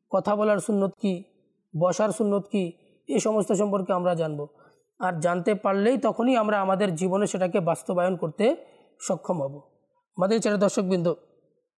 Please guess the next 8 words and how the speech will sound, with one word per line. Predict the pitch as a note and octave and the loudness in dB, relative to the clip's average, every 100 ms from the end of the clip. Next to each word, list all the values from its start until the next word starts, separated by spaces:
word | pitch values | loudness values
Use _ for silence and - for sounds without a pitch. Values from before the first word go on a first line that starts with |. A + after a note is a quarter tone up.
| _ _ _ | _ _ _
আল্লাহ | G#3 G3 G3+ | 0 0 0
তাআলা | F#3+ F3+ | 0 0
যেন | E3+ E3+ | 0 -2
আমাদেরকে | E3 E3 E3 D#3+ G3 C4 - _ _ _ _ _ _ | -2 -2 -2 -2 -2 -2 -10 _ _ _ _ _ _
রাসূল | F#3 A3+ G3+ | -2 0 0
করিম | E3+ G3 A3+ A3+ | 0 2 2 2
সাল্লাল্লাহু | G3 G#3+ G3 F#3+ F3+ E3+ G3 | -2 -2 -2 0 0 0 0
তাআলা | F#3 | 0